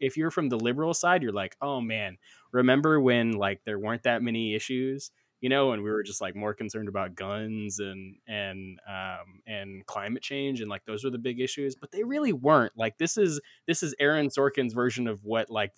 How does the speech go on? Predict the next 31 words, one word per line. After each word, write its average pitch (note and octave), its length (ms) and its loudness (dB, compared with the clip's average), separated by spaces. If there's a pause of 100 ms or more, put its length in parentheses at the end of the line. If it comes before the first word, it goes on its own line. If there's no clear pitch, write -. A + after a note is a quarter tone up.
the G#2+ 180 -4
problems A#2 600 0
were G#2+ 400 -2
in G#2+ 160 -10
America, G#2 520 -6 (180)
and C3 160 0
they C3+ 100 4
weren't C#3 280 0
like A#2+ 320 2
that - 180 -10 (100)
then. - 80 -20 (320)
I'm F3 140 8
not F3+ 180 4
saying D3+ 240 2
that C3+ 100 2
it G#2 100 0
wasn't, A#2 500 0 (120)
you A#2 120 -6
know, G2 320 -6 (260)
that B2 160 -6 (100)
things D3 360 0
are A#2+ 260 2
worse A2+ 500 -6
now A#2 600 -6 (260)
than A#2 320 -6
they A2 160 -2
were A2 300 -4
then, A2+ 260 -6
because G2+ 300 -10
they F#2+ 160 -12
are. F#2 280 -18